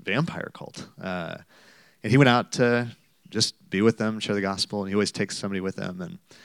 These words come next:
and, um, so he's talking to this, you know, these two people, and they were like, you know, he's like, "Tell me about your practices and stuff." And they start saying these weird things they do, and he's like, "I too ritualistically drink somebody else's blood."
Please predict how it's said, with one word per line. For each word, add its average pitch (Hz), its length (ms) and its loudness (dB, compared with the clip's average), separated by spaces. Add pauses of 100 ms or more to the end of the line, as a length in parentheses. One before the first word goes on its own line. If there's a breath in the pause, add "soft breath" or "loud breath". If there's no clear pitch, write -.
(280 soft breath)
and, 98 440 -2
um, 87 380 0 (220)
so - 120 4
he's 131 120 8
talking 120 300 4
to 110 60 0
this, 104 420 -2
you 107 120 -8
know, 87 220 -6
these - 280 -10
two 107 140 -6
people, 92 420 -2
and 92 100 -6
they 95 60 -2
were 90 140 -2
like, 85 540 -10
you 95 100 -12
know, 76 80 -10
he's 87 180 -12
like, - 160 -12
"Tell 120 140 -8
me 120 60 -4
about 113 260 -6
your 101 180 -6
practices 98 600 -10
and 92 100 -14
stuff." 95 400 -8
And 87 120 -14 (680 soft breath)
they 98 100 -4
start 95 480 -2
saying 95 480 -4
these 90 200 -12
weird 95 180 -4
things 95 240 -6
they 95 80 -2
do, 92 260 -2
and 90 140 -6
he's 95 200 -4
like, 95 220 -2 (100)
"I 170 240 -2
too 214 320 2
ritualistically 110 760 0
drink 101 240 -4
somebody 98 260 -4
else's 87 300 -6
blood." 80 320 -10